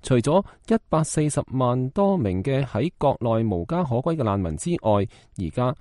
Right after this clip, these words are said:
有大約二十五萬嘅蘇丹人係住喺南蘇丹。美國之音記者貝勒斯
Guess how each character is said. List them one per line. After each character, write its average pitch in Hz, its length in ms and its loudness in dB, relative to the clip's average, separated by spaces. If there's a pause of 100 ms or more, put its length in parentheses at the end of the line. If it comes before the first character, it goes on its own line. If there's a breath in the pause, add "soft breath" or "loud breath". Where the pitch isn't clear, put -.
(160 soft breath)
有 92 240 0
大 90 240 -2
約 104 140 0
二 104 340 -8
十 - 100 -6
五 104 560 -2
萬 101 220 0
嘅 113 100 -4
蘇 175 160 -4
丹 175 160 0
人 85 260 0 (280)
係 101 100 -4
住 95 140 -6
喺 90 260 -2 (240)
南 - 300 -6
蘇 117 200 -2
丹。 107 320 0 (640 soft breath)
美 98 140 2
國 92 100 0
之 117 120 -2
音 107 120 2
記 95 160 0
者 95 220 0 (160)
貝 98 180 0
勒 92 200 -2
斯 - 240 -6